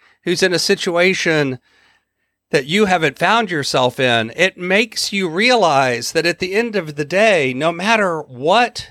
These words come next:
is happening, we're all children of God. We're all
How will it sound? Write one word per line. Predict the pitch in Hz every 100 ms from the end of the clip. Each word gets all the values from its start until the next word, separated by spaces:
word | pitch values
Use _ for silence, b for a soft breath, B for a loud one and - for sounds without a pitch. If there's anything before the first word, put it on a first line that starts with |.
| -
is | 170 151
happening, | - 214 247 170 131 113 104 _ _ _ _
we're | 151 175 185 -
all | 170 214 214 208 185 175 165 _ _
children | - 202 185 185 160
of | 143
God. | 180 202 202 131 113
We're | 135 160 -
all | 165 202 202 185 156 147